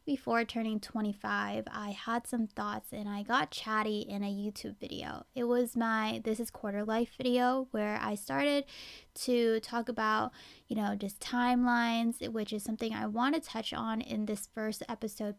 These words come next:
back. So the last few months of twenty twenty-one and going into even twenty twenty-two, there's this,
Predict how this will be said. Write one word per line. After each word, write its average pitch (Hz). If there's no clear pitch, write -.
back. -
So 254
the 269
last 262
few 330
months 226
of 226
twenty 233
twenty-one 208
and 220
going 285
into 247
even 262
twenty 226
twenty-two, 214
there's 214
this, 254